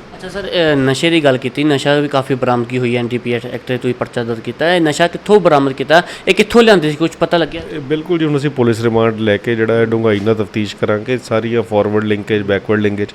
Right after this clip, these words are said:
Speaker 2: ਕਿੱਥੋਂ ਲਿਆਉਂਦੇ ਸੀਗੇ ਤੇ ਕਿੱਥੇ ਕੀ-, ਕਿਹਨੂੰ ਕਿਹਨੂੰ ਵੇਚਦੇ ਸੀਗੇ, ਉਹ ਪ੍ਰੋਪਰ ਅਸੀਂ ਤਫਤੀਸ਼ ਦਾ ਪਾਰਟ ਹੈ, ਉਹਦੇ ਵਿੱਚ ਲਿਆਵਾਂਗੇ।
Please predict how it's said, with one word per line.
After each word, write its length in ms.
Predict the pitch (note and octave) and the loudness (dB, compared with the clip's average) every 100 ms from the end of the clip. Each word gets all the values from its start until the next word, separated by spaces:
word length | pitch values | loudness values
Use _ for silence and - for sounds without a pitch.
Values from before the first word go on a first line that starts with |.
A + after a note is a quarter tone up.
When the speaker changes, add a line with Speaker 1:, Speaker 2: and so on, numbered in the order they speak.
| - - - - | -16 -18 -18 -12
Speaker 2:
ਕਿੱਥੋਂ 280 | B2+ A2+ A#2+ | -6 -2 2
ਲਿਆਉਂਦੇ 340 | A#2 A2+ G2+ G#2 | 4 2 2 -2
ਸੀਗੇ 340 | G#2 G#2 A2 G2+ | -2 -4 -4 -4
ਤੇ 100 | A2 | -8
ਕਿੱਥੇ 400 | A2+ A2 B2+ A#2 | -6 -4 -2 0
ਕੀ-, 120 | A2+ | -2
ਕਿਹਨੂੰ 320 | A2 A#2+ A#2 | -4 -4 -2
ਕਿਹਨੂੰ 200 | A#2 A2 | -2 -2
ਵੇਚਦੇ 440 | G#2 G2+ G2 G#2+ G#2 | -2 -2 -2 -2 -2
ਸੀਗੇ, 240 | G#2 A#2+ D3+ - - - | -2 -8 -12 -16 -18 -8
ਉਹ 80 | C3 | -6
ਪ੍ਰੋਪਰ 340 | A#2 A#2+ - A#2 | 0 0 2 -2
ਅਸੀਂ 200 | G#2 A#2+ | -2 -4
ਤਫਤੀਸ਼ 420 | A2+ - A2+ G#2 | -4 -2 -2 0
ਦਾ 100 | A2+ | 0
ਪਾਰਟ 300 | G2 G#2 G#2+ | 2 -2 0
ਹੈ, 40 | |
ਉਹਦੇ 140 | B2+ A#2+ | -2 -2
ਵਿੱਚ 200 | G#2+ A2 | -2 -2
ਲਿਆਵਾਂਗੇ। 380 | E2+ - - | -2 -4 -16